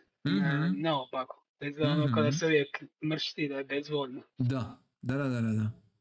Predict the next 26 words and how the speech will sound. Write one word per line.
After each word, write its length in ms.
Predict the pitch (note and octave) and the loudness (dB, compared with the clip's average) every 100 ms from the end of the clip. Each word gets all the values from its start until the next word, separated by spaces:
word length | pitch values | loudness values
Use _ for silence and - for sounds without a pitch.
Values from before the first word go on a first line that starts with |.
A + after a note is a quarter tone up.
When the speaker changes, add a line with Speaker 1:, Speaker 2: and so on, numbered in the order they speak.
| _ _ | _ _
Speaker 1:
Baš 180 | - C3 | -4 -2
je 80 | C3 | 0
vištica, 500 | D3+ - - - - | 0 -2 -4 -4 -2
e? 120 | G#2 A#2 A#2 - - | 0 0 -2 -10 -4
Je, 200 | B2 B2+ B2 - _ | -2 -2 -4 -14 _
to 80 | D3 | 0
je 60 | |
Speaker 2:
Mhm. 120 | C3 C#3+ | 0 0
Speaker 1:
to. 180 | B2 | -2
Speaker 2:
<laughs> 720 | A2+ - C3+ A#2 C#3+ A#2+ - _ _ - - - | -4 -6 -6 -6 -6 -6 -8 _ _ -20 -8 -2
Speaker 1:
Hmm. 200 | D4 G#3 | 2 4
Speaker 2:
A 60 | |
onda 180 | F#3 G3 | 6 6
vidiš 300 | F#3+ G3+ G3 | 6 6 6
njenu 280 | A3 G#3+ G3+ | 4 4 4
baku 440 | F3 G3 G#3 G#3+ | 6 6 6 4
koja 180 | G3 E3+ | -2 -2
ona 160 | F3+ F3+ | 0 -2
cijela 380 | - G3+ F#3 E3 | -4 -4 -2 0
ono 480 | E3+ F3 D#3+ D#3 D#3 _ _ _ _ _ _ | 0 -2 -2 -4 -6 _ _ _ _ _ _
bucmasta, 1200 | D3 D3 A3+ - F#3+ E3+ E3 - E3+ D#3+ D#3 D#3 D#3+ _ _ - | -12 0 2 2 -4 -2 -4 -4 2 2 2 0 -6 _ _ -6
osmijeh 380 | F3 - E3 D3+ | -6 -4 -4 -2
od 120 | D#3 | -4
uha 240 | F3 E3+ | -4 -4
do 160 | D3+ D#3 | -2 -2
uha 460 | F3+ - D#3 D3 | -4 -8 -8 -8